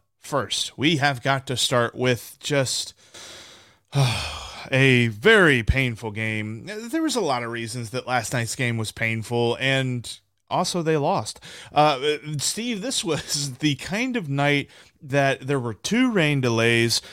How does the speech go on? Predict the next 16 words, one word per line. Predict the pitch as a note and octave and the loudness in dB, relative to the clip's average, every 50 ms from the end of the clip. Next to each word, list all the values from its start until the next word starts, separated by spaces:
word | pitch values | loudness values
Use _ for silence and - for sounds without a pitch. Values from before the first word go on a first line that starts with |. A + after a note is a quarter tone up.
| - _ _ | -20 _ _
There | D3 C#3+ C3 | 0 0 2
were | C3 B2+ A#2+ | 0 -2 -4
so | - - - - - A3 B3+ B3+ | -4 -4 -4 -4 -2 -2 -2 -2
many | A#3+ A3 F#3+ | -2 0 2
runs | E3 D3 C#3 C3+ C3+ B2 A2+ | 2 4 4 2 2 0 -2
given | - C3 B2 A#2 A#2 | -2 0 0 0 2
up. | A#2 A2+ A2+ A2+ - - | 2 2 2 2 0 -4
You | - C#3 D3 D3 | -4 -2 -2 0
had | C#3 D#3 D#3 D3+ D3 | 2 2 2 2 2
a | C#3 | 0
guy | B2+ - G3+ A3 A#3+ C4 C4 | -2 -2 0 0 2 2 2
that | A3 A#3+ A3 A3+ | 2 0 0 0
the | G3+ F3 | -2 -2
Reds | D#3 D#3+ D#3 D#3 C3+ A#2+ A2+ | 0 2 0 0 0 -2 -2
just | A2 - D#3 G3 A#3+ B3+ - - | 0 4 4 4 4 4 2 0
signed | - - G3 F#3+ E3+ C#3+ B2 A#2 G#2+ G#2 G#2 G2+ G2+ G2+ | 2 2 4 4 4 4 2 0 -2 -4 -6 -6 -8 -12